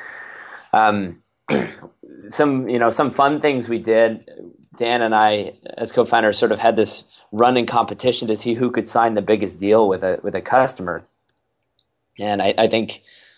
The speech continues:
uh, you know, I, I put our first enterprise customer on the board, uh, and then he, he volleyed back and, and signed someone at, at higher than that. And then I,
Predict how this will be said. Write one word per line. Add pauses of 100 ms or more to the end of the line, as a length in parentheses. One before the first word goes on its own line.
(220)
uh,
you
know,
I,
I
put
our
first
enterprise
customer
on
the
board, (480)
uh,
and
then
he,
he
volleyed
back
and,
and
signed
someone
at,
at
higher
than
that.
And
then
I,